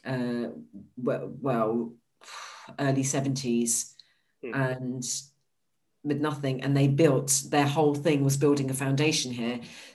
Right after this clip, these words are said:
Speaker 1: So it wasn't about our education and making sure we did this with that and the other.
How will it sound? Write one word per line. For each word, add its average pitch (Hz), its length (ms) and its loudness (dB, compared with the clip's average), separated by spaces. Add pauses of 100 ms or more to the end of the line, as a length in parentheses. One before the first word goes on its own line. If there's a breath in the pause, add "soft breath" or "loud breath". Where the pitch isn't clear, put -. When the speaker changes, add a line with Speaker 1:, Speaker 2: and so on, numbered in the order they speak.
Speaker 1:
So - 260 6
it 151 600 6
wasn't 160 340 4
about 143 420 4
our 139 300 4
education 135 840 4
and 131 140 2
making 139 280 4
sure 139 180 2
we 139 180 2
did 131 280 0
this - 280 4
with - 160 -8
that 143 240 0
and 135 180 0
the 135 60 2
other. 135 240 0